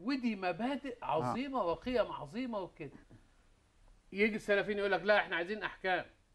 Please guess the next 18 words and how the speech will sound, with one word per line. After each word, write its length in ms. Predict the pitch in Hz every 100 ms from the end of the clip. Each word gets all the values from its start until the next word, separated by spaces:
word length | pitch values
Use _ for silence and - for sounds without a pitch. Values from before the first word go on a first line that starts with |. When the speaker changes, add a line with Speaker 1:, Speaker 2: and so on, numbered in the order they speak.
| _ _ _
Speaker 1:
طب 120 | 185 180
أدي 180 | 254 277
نقطة 200 | 269 - -
خلاف. 220 | 202 208 - - _ _ - -
أنا 100 | 151
كنت 220 | 160 156 127
مع 140 | 127
الأستاذ 320 | 120 - 135
راشد 200 | 131 131
الغنوشي 460 | 117 110 104 117 104
في 160 | - 113
تونس. 460 | 120 - - - - - -
Speaker 2:
نعم. 260 | 131 101 - - - -
Speaker 1:
هذا 140 | 127
الرجل 320 | 120 131 117
العظيم، 520 | 104 104 107 139 90 -
ها؟ 140 | 120 156
Speaker 2:
مم. 200 | 120